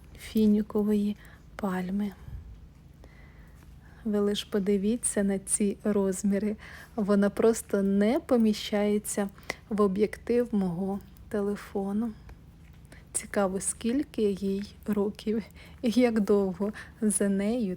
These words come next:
тут доглядають. Фінік канарський. Ну, а ось це також фінік, проте відхилений. Саме така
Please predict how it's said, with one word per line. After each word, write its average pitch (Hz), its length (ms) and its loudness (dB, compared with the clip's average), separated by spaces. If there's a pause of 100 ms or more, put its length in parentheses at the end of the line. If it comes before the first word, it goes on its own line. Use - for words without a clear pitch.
тут 190 220 -4 (420)
доглядають. 196 1000 -4 (760)
Фінік 269 440 0 (400)
канарський. 202 800 -4 (1000)
Ну, 240 200 0
а 208 200 0
ось 196 120 -6
це - 320 -2
також - 640 -4 (320)
фінік, 302 500 2 (360)
проте 226 540 2 (680)
відхилений. 208 1160 0 (1300)
Саме 262 520 -4
така 214 440 -6